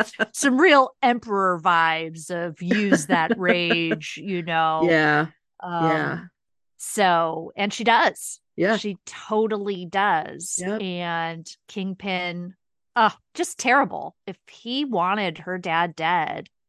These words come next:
Speaker 1: that he just really pretends to be family to
Speaker 2: Mm-hmm.
Speaker 1: her. And maybe he
Speaker 2: Mm-hmm.
Speaker 1: does care about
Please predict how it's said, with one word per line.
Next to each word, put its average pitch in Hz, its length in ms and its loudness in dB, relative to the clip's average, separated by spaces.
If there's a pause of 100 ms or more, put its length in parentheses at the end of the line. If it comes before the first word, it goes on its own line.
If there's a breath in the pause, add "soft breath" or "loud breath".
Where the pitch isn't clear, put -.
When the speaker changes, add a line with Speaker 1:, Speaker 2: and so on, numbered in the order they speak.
(100)
Speaker 1:
that 175 220 -2
he 180 260 -10
just 185 400 -6
really 175 300 -4
pretends 180 680 -8
to 196 100 -10
be 196 140 -8
family 220 840 -6
to 170 80 -6
Speaker 2:
Mm-hmm. 220 120 0
Speaker 1:
her. 202 340 0
And - 160 4
maybe 427 240 8
he 196 120 2
Speaker 2:
Mm-hmm. 202 80 2
Speaker 1:
does 170 400 0
care 170 300 -2
about 147 340 -2